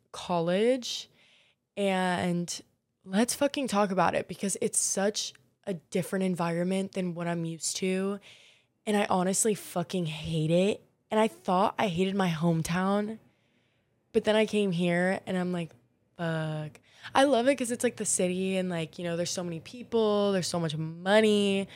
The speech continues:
but, um, and there's, like, clubs, but, like, the negatives, the fucking negatives.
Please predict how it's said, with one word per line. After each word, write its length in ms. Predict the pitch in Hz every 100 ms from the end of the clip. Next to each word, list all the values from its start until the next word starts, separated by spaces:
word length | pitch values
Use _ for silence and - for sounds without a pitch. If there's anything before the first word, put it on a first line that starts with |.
| - - _ _
but, 500 | - 180 175 170 165
um, 540 | - 175 165 156 151 - -
and 100 | 247
there's, 160 | 254 247
like, 140 | 233
clubs, 640 | - 185 185 196 208 202 - _ _ _ _ -
but, 100 | 202
like, 580 | 196 175 170 - - - - _ _ _ _ _ _ _ _ _ _ _ _ _ _
the 1500 | - 220 214 214 214 196 196 165 147 147 127 101 101 92 76 50 - - _ _ _ _ _ _ 190 196
negatives, 1400 | 190 160 92 110 135 101 85 87 101 123 110 - - - - _ _ _ 196 170
the 120 | 208
fucking 520 | - 196 190 208 202
negatives. 680 | 180 175 170 160 - 170